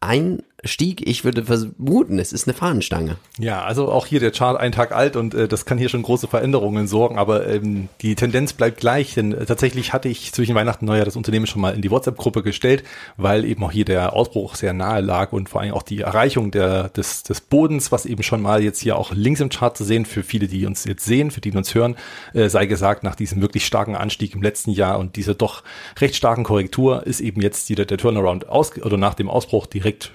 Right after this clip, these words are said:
Speaker 2: stattgefunden, muss man sagen. Ähm,
Speaker 1: Wahnsinn.
Speaker 2: ja, es ging wie eine Rakete nach oben, ähm, wird sicherlich auch wieder mal zu Rücksetzern führen. Ich glaube nicht, dass wir hier, äh, ja, einen Durchmarsch haben Richtung Allzeithoch. Also, äh, da sind Gewinnmittel natürlich immer sehr naheliegend.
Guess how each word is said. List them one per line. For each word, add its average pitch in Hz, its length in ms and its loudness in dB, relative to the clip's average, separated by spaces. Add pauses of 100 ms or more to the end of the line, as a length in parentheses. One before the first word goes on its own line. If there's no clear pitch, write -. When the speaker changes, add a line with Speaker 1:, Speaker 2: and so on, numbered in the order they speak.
(180)
Speaker 2:
stattgefunden, 143 560 -2
muss 135 140 -4
man 123 100 0
sagen. 113 300 2 (400)
Ähm, 110 300 2
Speaker 1:
Wahnsinn. 82 420 2 (260)
Speaker 2:
ja, 90 300 -6
es - 80 -12
ging 139 140 2
wie 131 60 4
eine 123 120 2
Rakete 127 340 2
nach 110 140 0
oben, 151 460 0
ähm, 113 340 0 (640)
wird 139 320 0
sicherlich 135 320 0
auch 110 140 2
wieder 107 160 2
mal 101 160 2
zu - 100 -10
Rücksetzern 104 560 -2
führen. 170 320 0 (340)
Ich - 80 -16
glaube 107 240 2
nicht, 110 140 -2
dass 107 140 -4
wir 104 80 0
hier, 98 260 2
äh, 92 540 -2
ja, 90 80 2
einen 98 140 0
Durchmarsch 110 460 2
haben 98 140 -2
Richtung 95 240 -2
Allzeithoch. - 480 2
Also, 101 300 -6 (340)
äh, 110 160 2
da 101 320 2
sind 139 180 2
Gewinnmittel 123 400 2
natürlich 104 280 -4
immer 101 120 0
sehr 98 220 -2
naheliegend. 95 640 0